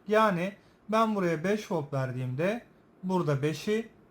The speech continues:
on volt verdiğimde onu, sıfır verdiğimde ise sıfırı göreceğim. Şimdi on volt verelim. On volt verdiğimde on bilgisini D sıfır nokta on altıda görmekteyim. Hızım ise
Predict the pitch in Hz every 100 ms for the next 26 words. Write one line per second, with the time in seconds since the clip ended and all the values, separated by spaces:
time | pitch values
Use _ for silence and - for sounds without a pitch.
0 | _ - 208 214 185 151 151 143 127 131
1 | 123 120 175 190 214 226 - - - -
2 | 220 214 208 185 175 175 185 190 143 190
3 | 233 - - 220 202 151 127 123 127 196
4 | 220 - - - - - - - - -
5 | _ - - - - - - - - 233
6 | 220 214 220 214 220 170 139 - 170 196
7 | 202 214 - - - _ - _ _ _
8 | - - - _ - _ _ - _ -
9 | - - 214 220 226 180 175 160 151 135
10 | 131 120 110 - - _ 165 175 190 190
11 | 190 - 160 185 214 - 170 160 - 160
12 | 143 143 143 151 139 127 120 147 175 196
13 | 196 208 214 220 - _ - _ _ -
14 | _ - - 214 208 208 151 190 214 240